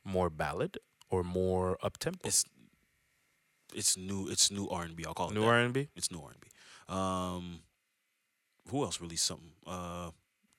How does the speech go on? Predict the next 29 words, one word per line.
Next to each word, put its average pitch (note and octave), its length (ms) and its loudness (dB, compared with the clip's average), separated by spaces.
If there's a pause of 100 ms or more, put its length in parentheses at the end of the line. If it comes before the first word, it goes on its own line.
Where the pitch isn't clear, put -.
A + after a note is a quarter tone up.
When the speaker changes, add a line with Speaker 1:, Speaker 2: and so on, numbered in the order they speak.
Speaker 2:
Cali F2+ 200 -2
Technis F#2 320 -4
has F2+ 120 -6
a F2+ 60 -8
new F2+ 120 -10
song. F2+ 380 -2
Speaker 1:
Cali F2 220 -2
Technis. G2 480 -4 (100)
Speaker 2:
Um, D#2 560 -12
Speaker 1:
Brandon F#2+ 320 2
Doré. G2 320 4 (1200)
Speaker 2:
You're G2+ 200 0
up F#2+ 120 -4
on E2+ 180 -10
Brandon D#2+ 260 -8
Doré. D#2 280 -12
I D#2+ 40 -14
don't, D2+ 180 -18 (160)
I - 20 -10
don't D2+ 140 -16
follow D#2 180 -12
him. D#2 120 -18
I G2 100 0
did A#2+ 140 2
listen G2+ 240 2
to E2+ 80 -10
the E2 80 -8
song. E2+ 220 -10 (400)
Speaker 1:
And? F#2 220 -4